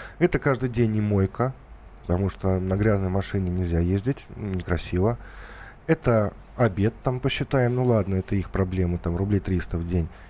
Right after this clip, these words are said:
И бензин где-то тысяча сто, тысяча двести в день. То есть, чтобы эти расходы им покрыть,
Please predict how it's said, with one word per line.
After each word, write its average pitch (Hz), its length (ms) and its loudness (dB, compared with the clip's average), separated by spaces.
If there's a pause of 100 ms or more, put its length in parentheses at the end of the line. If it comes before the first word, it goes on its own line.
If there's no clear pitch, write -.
И 240 100 4
бензин 135 500 4
где-то 98 220 -2
тысяча - 380 -2
сто, - 240 -2
тысяча - 320 -2
двести 113 340 0
в 104 60 -4
день. 92 280 0 (560)
То 139 160 4
есть, - 280 0 (320)
чтобы 123 340 2
эти 127 140 -2
расходы 110 720 0 (360)
им 101 200 2
покрыть, 98 640 0